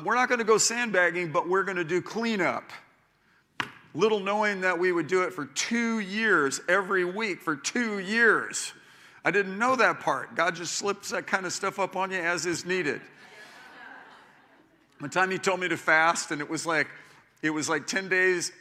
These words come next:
ten one-day fasts for ten days. You know, it's like, "When can I finish?" You know? And it was like, 'cause he knew I'd be a big baby and I'd, I'd go eat something, you know? So he,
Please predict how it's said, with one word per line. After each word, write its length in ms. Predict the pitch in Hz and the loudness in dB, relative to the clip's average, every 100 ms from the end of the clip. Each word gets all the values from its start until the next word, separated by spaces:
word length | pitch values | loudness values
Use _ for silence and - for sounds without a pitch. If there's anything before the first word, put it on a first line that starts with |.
| - | -6
ten 320 | - 208 185 | -2 -2 0
one-day 340 | 180 190 170 | 0 2 0
fasts 640 | 165 165 143 98 - - - - | 0 2 2 2 -2 -8 -12 -12
for 140 | - 139 | -10 0
ten 240 | 175 165 | 0 4
days. 420 | 156 127 107 - | 2 2 -2 -6
You 80 | 143 | -2
know, 100 | 139 | -2
it's 140 | 139 | -2
like, 180 | 156 143 - - - | -2 -4 -6 -16 -8
"When 300 | 160 226 208 | -2 -2 2
can 160 | 233 | 2
I 100 | 226 | 2
finish?" 560 | 214 214 185 127 107 - | 2 0 0 -2 -4 -2
You 80 | 151 | -2
know? 160 | 147 - 160 165 | -2 -4 -14 -12
And 140 | - 160 | -4 0
it 80 | 160 | 0
was 100 | 147 | 2
like, 200 | 160 151 | 0 0
'cause 180 | - 196 | 0 0
he 120 | 220 | 0
knew 220 | 202 240 220 | -2 2 4
I'd 220 | 185 165 | 2 2
be 80 | 185 | 0
a 80 | |
big 280 | 139 170 175 | 0 -2 -2
baby 340 | 165 165 165 165 | -2 -2 -2 -2
and 100 | 156 | -2
I'd, 280 | 151 127 | -4 -4
I'd 180 | 156 151 | -4 -2
go 140 | 156 156 | -2 -4
eat 180 | 180 185 | -6 -6
something, 400 | 147 123 110 95 | -6 -8 -12 -14
you 60 | 101 | -10
know? 140 | 131 | -8
So 260 | 131 165 156 | -4 -2 -2
he, 140 | 165 | -4